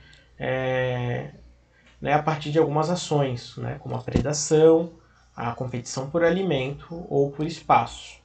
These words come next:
É, o controle biológico, ele é uma alternativa interessante, né, aos fármacos e químicos utilizados, uma vez que ela pode causar menos impactos no ambiente e até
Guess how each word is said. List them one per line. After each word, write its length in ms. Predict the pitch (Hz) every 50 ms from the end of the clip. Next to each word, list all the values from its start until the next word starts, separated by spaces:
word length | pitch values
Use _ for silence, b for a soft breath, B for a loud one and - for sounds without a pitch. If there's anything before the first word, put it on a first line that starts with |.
| b b b b b b b
É, 240 | - - 127 127 127
o 100 | 139 147
controle 280 | 151 220 220 208 208 196
biológico, 560 | 190 202 196 190 175 160 165 165 - - 185
ele 140 | 175 165 160
é 40 | 160
uma 140 | 160 165
alternativa 960 | 170 170 - 175 170 170 160 160 - - 147 151 165 160 165 165 160 156 156
interessante, 920 | 160 170 190 190 196 190 - - - 185 170 147 143 - - - - - b b b b b b b b b
né, 140 | 127 123
aos 260 | 123 131 135 135 - -
fármacos 800 | - - 127 127 143 151 147 131 127 120 120 - 131 123 120
e 60 | 131
químicos 600 | 139 - - 139 139 139 143 143 143 - 139 139
utilizados, 880 | 143 - - - 139 151 151 160 165 147 139 135 - - - - - _ _ b b b b b b b b -
uma 120 | 127 120
vez 240 | 120 127 123 123 -
que 80 | -
ela 120 | 131 135 139
pode 240 | - 131 131 127 123
causar 460 | - 151 147 151 - 131 123 127 131
menos 800 | 139 139 127 - 151 170 175 143 120 - - - - - - - -
impactos 720 | 127 139 143 - 143 127 127 127 - - - - 147 143
no 60 | 143 143
ambiente 560 | 147 170 190 170 143 131 139 147 147 - -
e 60 | 170
até 420 | 151 151 - 139 131 135 143 147